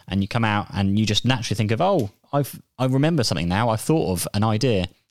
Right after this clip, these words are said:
and you can, you can im-, implement the idea. So, um,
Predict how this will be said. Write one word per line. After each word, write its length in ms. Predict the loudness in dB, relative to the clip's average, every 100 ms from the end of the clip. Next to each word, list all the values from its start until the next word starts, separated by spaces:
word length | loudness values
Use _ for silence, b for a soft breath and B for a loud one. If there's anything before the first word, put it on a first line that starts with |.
| _ _ -4
and 160 | 0
you 100 | 0
can, 320 | 0 -2 -4 -10 _ _
you 120 | -6
can 100 | -2
im-, 140 | 0 0
implement 300 | -2 0 0
the 80 | 2
idea. 380 | 2 0 -2 -4 b b b b b b b b b b b b
So, 680 | -4 2 4 4 4 2 0 -4 -2
um, 580 | 0 2 2 0 -2